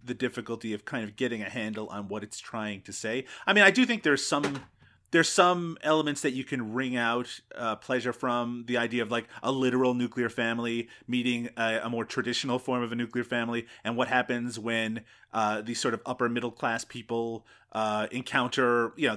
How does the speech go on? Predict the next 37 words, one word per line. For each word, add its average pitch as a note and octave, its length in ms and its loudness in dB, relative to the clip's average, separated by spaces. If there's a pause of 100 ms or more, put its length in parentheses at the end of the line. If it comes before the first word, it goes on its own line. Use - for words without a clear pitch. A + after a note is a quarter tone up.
(100)
who C#3 140 -6
feel D#3+ 300 0
like C3+ 180 4
they're B2+ 160 4 (160)
so - 220 2
prepared C3 460 6
and B2 100 -6
can A#2+ 100 -8
handle A#2 300 -4
anything B2 420 -4 (220)
that B2 160 4
you B2+ 80 -4
just C3 180 -2
take C#3+ 220 -4
away A#2+ 260 2
kind A2+ 260 -4
of G2 200 -8
one B2 320 -2
element A2+ 400 -6
of G#2 60 -8
their A2 100 -4
comfort A2 480 -4 (200)
and G#2 140 -4
have, A#2 300 -2
and A2+ 240 -6
then A#2+ 160 -2
they A#2 140 -2
have A2+ 180 -4
to C3 100 -8
kind A#2 220 -4
of G#2 60 -12
fend A#2+ 220 -4
for A#2+ 100 -6
themselves, A2 440 -4
and G#2+ 120 -8
how, G#2+ 340 -2 (320)
um, G2 580 -2